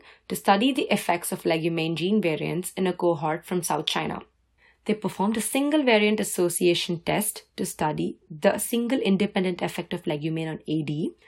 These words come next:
and found none of the common variants in legumain to be statistically significant.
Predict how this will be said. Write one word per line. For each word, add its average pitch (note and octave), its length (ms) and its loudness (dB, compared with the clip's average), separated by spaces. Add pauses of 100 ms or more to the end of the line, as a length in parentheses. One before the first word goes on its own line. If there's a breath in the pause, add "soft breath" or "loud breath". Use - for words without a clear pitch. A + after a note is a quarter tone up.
(260 loud breath)
and G#3 220 4
found G#3 240 6
none G#3 220 4
of C#4 100 -4
the C4+ 80 0
common G3 320 2
variants E3+ 440 2
in F3 280 0 (100)
legumain E3 560 0
to D#3+ 60 -8
be E3+ 100 -2
statistically - 600 -4
significant. F3 720 -6